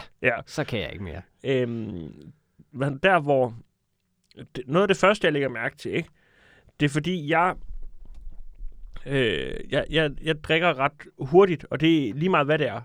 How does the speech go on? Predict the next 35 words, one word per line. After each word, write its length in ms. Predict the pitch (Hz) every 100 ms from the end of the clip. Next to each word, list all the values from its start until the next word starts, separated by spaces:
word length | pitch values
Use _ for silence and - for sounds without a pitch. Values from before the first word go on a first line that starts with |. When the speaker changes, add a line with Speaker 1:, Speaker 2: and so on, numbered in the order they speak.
| _
Speaker 1:
Altså, 160 | 131 117
sådan, 120 | 107
Speaker 2:
Mm. 60 | 101
Speaker 1:
om 100 | 135
det 240 | 127 104
er 200 | - 67 -
øl, 300 | 147 160 156
eller, 360 | 147 117 90 -
øh, 440 | 71 64 - - - - _ _
hvad 100 | 123
hedder 140 | 123 98
nu, 60 |
sodavand, 640 | 113 147 156 151 117 104 -
eller 180 | -
vand, 300 | 123 147 147
eller 140 | - -
et 40 |
eller 160 | - 82
andet. 140 | 117
Hvis 140 | 123 156
jeg 180 | 147
får 80 | 147
noget 200 | 165 156
væske 280 | 185 - 143
foran 400 | - 123 110 80
mig, 120 | - - -
Speaker 2:
Ja. 120 | 101 - _
Speaker 1:
så 160 | - 170
ryger 140 | 165
det 80 | 151
hurtigt 320 | 131 165 156 120
ned. 140 | 110 - _ _ -
Speaker 2:
Det 60 |
er 40 |
det. 100 | 104